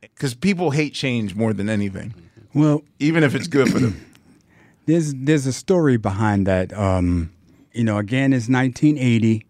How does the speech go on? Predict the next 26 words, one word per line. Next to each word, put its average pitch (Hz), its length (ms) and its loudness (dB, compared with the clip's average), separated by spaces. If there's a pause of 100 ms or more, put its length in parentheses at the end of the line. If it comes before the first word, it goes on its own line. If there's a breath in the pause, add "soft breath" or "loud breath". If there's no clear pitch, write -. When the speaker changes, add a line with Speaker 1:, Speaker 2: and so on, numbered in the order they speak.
Speaker 1:
Right. 110 280 -2 (240)
Speaker 2:
And, 104 420 0
uh, 104 300 0
I 120 60 0
was 127 140 -2
just - 220 -8
coming 131 260 0
off 127 280 -2
a 107 40 -2
tour 165 380 -4
in 113 140 0
Europe. 151 400 2 (340)
Speaker 1:
Okay. 117 280 -4 (180)
Speaker 2:
I 95 200 -4
think - 240 -8
I 117 60 -4
d-, 113 200 -12
did 110 280 -6
about 107 300 -4
thirty 139 320 2
shows 123 480 -2
in 107 140 0
thirty-three 120 640 -2
days 104 460 -2
or 95 60 -14
something. 95 540 -10